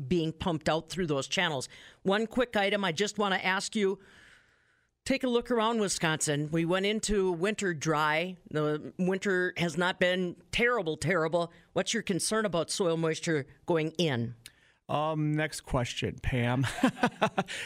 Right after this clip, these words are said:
Speaker 2: So it, it's generally concern. I'm a little bit concerned about that. I, like you had referenced earlier, Pam, last year it was dry going in the growing season, and we haven't had a lot of precipitation between then and now. Um, I,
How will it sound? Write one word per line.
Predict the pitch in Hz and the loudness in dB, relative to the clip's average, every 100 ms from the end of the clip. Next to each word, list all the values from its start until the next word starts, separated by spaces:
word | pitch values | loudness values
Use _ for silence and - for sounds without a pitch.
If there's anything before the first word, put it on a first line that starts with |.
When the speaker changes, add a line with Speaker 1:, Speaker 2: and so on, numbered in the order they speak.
| 135 | -4
Speaker 2:
So | - 226 | 0 2
it, | - 240 - | 2 0 0
it's | 240 | 0
generally | - 240 220 208 | 2 2 2 -2
concern. | 165 - 190 147 123 | -2 -2 0 0 -2
I'm | 120 147 147 | -2 0 0
a | - 147 | 0 0
little | 165 170 | 0 0
bit | 165 | 0
concerned | 156 - 170 175 | -2 -2 0 0
about | 170 165 170 | 2 0 0
that. | 180 175 180 - - - - - | 0 0 -2 -8 -16 -20 -16 -2
I, | 131 - | 0 2
like | 135 139 | 0 2
you | 160 | 2
had | 156 135 - - | 2 0 -6 -4
referenced | 151 156 175 143 | -2 0 0 0
earlier, | - 156 165 170 | 0 0 2 0
Pam, | 165 180 165 175 170 - | 0 0 0 0 -2 0
last | 160 180 - | 0 0 0
year | 165 | 0
it | 127 | 2
was | 143 | 0
dry | 120 143 139 | 2 0 2
going | 139 139 | 0 0
in | |
the | 135 | 0
growing | 131 131 127 | 0 0 -2
season, | - 127 120 | -2 -4 -2
and | 127 | -2
we | 135 185 | 0 0
haven't | 180 165 | 0 0
had | 160 160 | 0 0
a | |
lot | 151 160 | 0 -2
of | 151 | -2
precipitation | 143 - 147 131 156 156 151 | -4 -4 -4 -2 0 -2 -2
between | 131 135 139 131 | -4 0 0 2
then | 135 | 2
and | 127 | 2
now. | 131 135 139 - - - _ _ - | 2 0 -2 -6 -18 -20 _ _ -4
Um, | 123 123 123 | 0 0 0
I, | - | -2